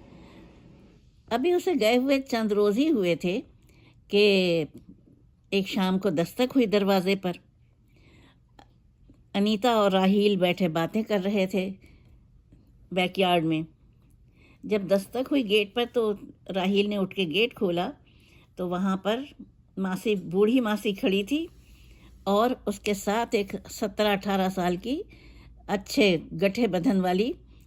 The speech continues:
لڑکی بھی تھی، سانولی سلونی۔ اس نے دیکھا اور، آ، اندر آئی تو اس نے کہا،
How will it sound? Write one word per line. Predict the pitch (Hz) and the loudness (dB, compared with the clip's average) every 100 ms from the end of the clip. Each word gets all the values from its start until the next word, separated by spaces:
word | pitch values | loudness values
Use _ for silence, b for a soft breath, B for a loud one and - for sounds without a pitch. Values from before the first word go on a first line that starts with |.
| - | -4
لڑکی | 185 190 185 185 | 0 0 2 0
بھی | 151 | 0
تھی، | 147 147 147 | -4 -4 -4
سانولی | - 185 165 165 | -2 0 2 0
سلونی۔ | - 160 147 131 123 - - - - - - - - - - - - - - - - - - - - - - b b b b b b b b - - - - - - - - - - - | -2 -2 -2 -4 -6 -12 -20 -20 -20 -20 -20 -20 -20 -20 -20 -20 -20 -20 -20 -20 -20 -20 -20 -20 -20 -20 -20 b b b b b b b b -20 -20 -20 -20 -20 -20 -20 -20 -20 -12 -10
اس | 226 | 0
نے | 294 | 2
دیکھا | 240 233 233 233 226 - b b b b b b - - b b b - - | 4 4 4 0 -2 -10 b b b b b b -20 -20 b b b -14 0
اور، | 208 220 202 196 - - - 254 - - - - - | 2 4 2 -4 -12 -20 -20 -20 -20 -20 -20 -20 -14
آ، | 180 170 156 - | -8 -8 -8 -6
اندر | 208 208 220 | -4 0 0
آئی | 196 202 240 - b b b b - - - | 2 0 -2 -12 b b b b -20 -20 -14
تو | - | -6
اس | 214 | -6
نے | 226 226 | -4 -4
کہا، | 214 208 226 | -2 -2 -2